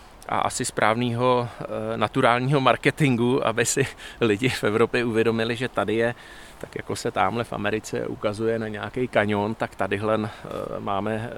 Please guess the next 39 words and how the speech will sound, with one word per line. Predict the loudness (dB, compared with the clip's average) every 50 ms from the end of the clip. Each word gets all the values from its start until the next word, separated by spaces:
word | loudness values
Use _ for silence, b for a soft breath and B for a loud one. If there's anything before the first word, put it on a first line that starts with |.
| -10 -4
Dalejský | 0 2 2 2 0 -2 -4 -4 -4 -2
údolí, | -2 0 0 0 0 0 -2 -4 -6 B B B B -12
takže | -10 -10 -8 -8 -6 -4
to | 0 0
je | 0 0
takovýhle | -2 -2 0 2 2 4 4 4 4
klenot. | 4 2 2 2 0 -2 -6 -10 -20 -20 -20 -20 -20 -20 -20 -20 -20 -20 -20 -20 -20 -20 -20 -20 -20 -20 -20 -18
Tak | -18 -16 -16 -14
si | -12 -10 -10
myslím, | -10 -12 -10 -10 -8 -8 -6
že, | -4 -2 -2 -2 -2 -4 -4 -6 -6 -6 -6 -6 -6 -8
eh, | -8
že | -8 -4
tak | -2 -2 -2 0
to | 0 2 4
je, | 6 6 6 6 4 4 2
jenom | 0 -2 -4 -2
to | 0 2 4
je | 4 4 4
nedoceněný. | 2 0 -2 -2 -4 -4 -4 -4 -4 -6 -8 -10 -12 -14 -16
Je, | -16 -16 -16 -14
to | -12 -10
je, | -10 -10 -10 -10 -12 -14 -14 -14 -14 -14 -12 -12 -12 -8 -6
je | -4 -4 -4 -4
jenom | -4 -4 -4 -2 -2 -4 -6 B B B B B B B B B B B -18 -16 -10 -10
o | -6
tom | 0 2 2 2 2 0
čase, | -2 -2 -2 -2 0 2 4 6 6 6 4 2 -2 B B B B B -18 -16 -12
eh, | -10 -8 -6 -6 -6 -6
kdy | -6 -6
to | -2 0 0
lid-, | 2 2 0 -2 -4 -6 -2
lidem | 0 2 2 2 2 0 0
docvakne, | -2 -4 -2 0 0 0 0 -2 -4 -4
co | -4 -4 -4
tady | -2 -2 -2 -2
mají | -2 -2 -2 -4 -4
za | -4 -6
poklad | -6 -6 -8 -6 -4 -4 -6